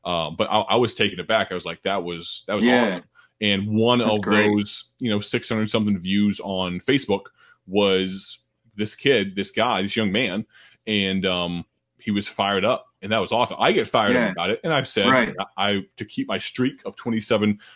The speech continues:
Speaker 1: um, going, pri-, I've said this on probably every episode, that I don't care if the viewer count's at zero, and it's not right now, which I appreciate for those
Speaker 2: Right.
Speaker 1: that are watching,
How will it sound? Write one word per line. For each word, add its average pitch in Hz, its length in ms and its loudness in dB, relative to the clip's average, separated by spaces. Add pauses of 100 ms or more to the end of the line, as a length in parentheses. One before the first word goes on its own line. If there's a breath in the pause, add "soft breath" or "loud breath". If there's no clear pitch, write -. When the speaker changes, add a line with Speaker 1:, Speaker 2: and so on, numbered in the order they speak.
(160 loud breath)
Speaker 1:
um, 98 300 0
going, 101 440 2 (100)
pri-, 107 240 0
I've 95 160 -2
said 101 200 -4
this 90 100 -8
on 87 180 -8
probably 98 380 -2
every 95 160 0
episode, 92 360 -2
that 98 120 -6
I 117 60 0
don't 135 180 -4
care 170 160 -4
if 113 80 -4
the 104 80 -8
viewer 98 220 -2
count's 95 260 -6
at - 140 -14
zero, 82 280 0
and 101 80 0
it's 123 180 -2
not 104 260 2
right 87 160 -6
now, 87 180 -4
which 120 160 -2
I 82 80 -2
appreciate 117 500 -4
for 92 100 -6
those 92 100 0
Speaker 2:
Right. 110 80 2
Speaker 1:
that 92 80 -4
are - 20 -8
watching, 92 420 -2